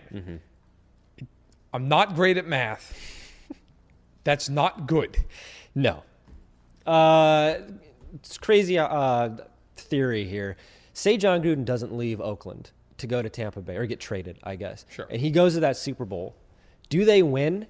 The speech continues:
Speaker 1: And if they don't win, are we st-, even in this position? Because the only reason he's back in Oakland right now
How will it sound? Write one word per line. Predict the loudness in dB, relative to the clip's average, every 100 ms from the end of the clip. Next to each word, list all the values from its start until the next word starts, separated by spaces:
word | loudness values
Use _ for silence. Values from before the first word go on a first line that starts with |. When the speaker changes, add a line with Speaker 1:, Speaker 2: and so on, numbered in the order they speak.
| _
Speaker 1:
And | -4 -4
if | -2
they | -4
don't | 0 0 2 0
win, | -4 -4 -6 -4
are | 0
we | 2
st-, | 0 -4 -6
even | -2 0 0
in | 0
this | -2
position? | -4 0 0 -2
Because | -6 -2
the | -2
only | 0 0 0
reason | 0 0 0
he's | -2 -2
back | 2 2 2
in | 0
Oakland | -2 -2 -4
right | -2 -4
now | -4 -6 -8